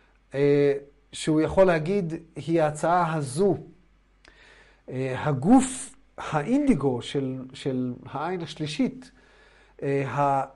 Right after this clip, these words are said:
המרפא, ההילר, זוכרים שדיברנו על ההילר שעושה את זה בעזרת, אה, קריסטלים וכל הדברים האלה, אה,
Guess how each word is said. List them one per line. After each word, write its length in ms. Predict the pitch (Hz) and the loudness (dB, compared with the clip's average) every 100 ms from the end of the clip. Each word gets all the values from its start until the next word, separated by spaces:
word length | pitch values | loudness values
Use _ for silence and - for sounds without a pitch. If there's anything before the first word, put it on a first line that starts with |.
| - | -10
המרפא, 760 | - 143 151 147 160 156 - | -4 -4 -2 0 0 0 6
ההילר, 800 | 254 175 151 175 247 185 147 123 | 6 8 4 4 6 6 4 2
זוכרים 320 | 127 127 175 | -4 -6 -6
שדיברנו 480 | 170 156 151 165 165 | -6 -4 -2 0 0
על 80 | 143 | 0
ההילר 440 | 135 165 185 147 | -2 0 0 0
שעושה 360 | - 123 123 156 | -4 -10 -8 -6
את 60 | 143 | -4
זה 100 | 143 | -2
בעזרת, 580 | 143 135 139 156 151 - - - - _ | -2 0 2 2 0 -16 -20 -20 -20 _
אה, 100 | 131 135 | -6 -6
קריסטלים 680 | - 147 - 208 208 180 139 | -4 -6 0 4 6 4 -2
וכל 200 | 131 170 | -6 -4
הדברים 380 | 156 147 190 202 | -4 -4 -4 -2
האלה, 240 | 180 135 123 - - - _ _ - | -2 -2 -6 -12 -20 -20 _ _ -12
אה, 520 | 131 139 139 139 139 | -2 2 4 4 4